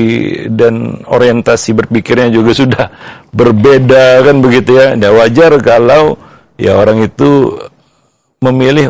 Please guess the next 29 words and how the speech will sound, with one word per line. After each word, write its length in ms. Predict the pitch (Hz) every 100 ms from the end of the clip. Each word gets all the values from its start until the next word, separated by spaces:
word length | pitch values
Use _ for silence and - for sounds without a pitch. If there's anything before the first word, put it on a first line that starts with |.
| 131
untuk 400 | 117 - 135 -
menepi 800 | 135 135 139 - 117 98 80 85 -
<laughs> 400 | 110 - 110 95
istilahnya. 560 | 87 82 85 87 85 85 - - -
Menepi, 800 | 113 120 113 - 98 95 98 101
menyendiri 960 | 101 107 110 110 110 120 120 110 101 104
kan 60 | 107
gitu 160 | 101 95
ya. 160 | 101 117 - - _ - -
Atau 400 | - 117 - 147
lebih 240 | 139 131 131
suka 320 | 131 - 143
sendiri 720 | 135 180 123 110 98 87 92
kan 80 | 101
begitu 320 | 90 87 90
ya. 40 | 95
Nggak 160 | 98
suka 240 | - 123 120
lagi 240 | 120 131
rame-rame. 800 | 120 110 107 98 92 87 85 - _ _ _
Kumpul-kumpul 800 | - 95 101 110 110 110 107 117
seperti 320 | 104 - 87 -
anak 240 | 101 101
muda 480 | 104 98 87 80 78
<laughs> 40 | 123
kan 80 |
gitu 400 | 92 92 - 92
ya. 160 | 104 - - - - - -
Nah, 160 | 85